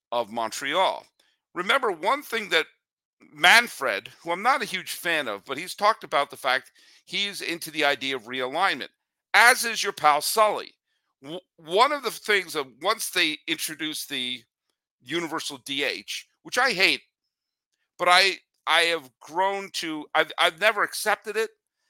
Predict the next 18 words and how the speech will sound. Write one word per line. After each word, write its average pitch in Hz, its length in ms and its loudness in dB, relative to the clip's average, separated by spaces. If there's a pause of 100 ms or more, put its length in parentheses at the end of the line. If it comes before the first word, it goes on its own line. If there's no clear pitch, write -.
(140)
except 202 320 -4
the 175 80 -8
fact 165 320 2
that 151 240 -4
it's 151 240 -8
a 135 80 -10
thing 185 240 -6
that 165 120 0
I 135 80 2
grind 147 380 -4
my 135 220 -6
teeth 180 260 -14
about 123 280 -2
its - 120 -14
existence 113 640 -14 (360)
because 131 280 -8
it 143 100 -8
helped 151 360 -4